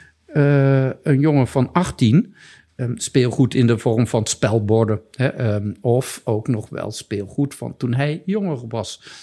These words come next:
Eigenlijk al zijn privébezit is in dat relatief kleine grafje K V tweeënzestig, eh, meegegeven aan, eh, de farao.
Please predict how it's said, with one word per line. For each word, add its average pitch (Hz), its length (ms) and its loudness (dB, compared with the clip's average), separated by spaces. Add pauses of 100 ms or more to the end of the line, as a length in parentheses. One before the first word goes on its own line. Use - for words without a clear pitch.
(120)
Eigenlijk - 460 -8
al 170 260 -2
zijn 143 240 2
privébezit 131 1000 0 (260)
is - 280 -4
in 127 160 -2
dat 113 180 -4
relatief 113 520 -6
kleine 101 340 -6
grafje 110 480 -8 (280)
K - 60 -10 (160)
V 101 160 -2
tweeënzestig, 107 840 -4
eh, 117 200 0
meegegeven 123 840 -2
aan, 110 280 -10 (460)
eh, 107 360 -6
de 113 100 -8
farao. 113 640 -8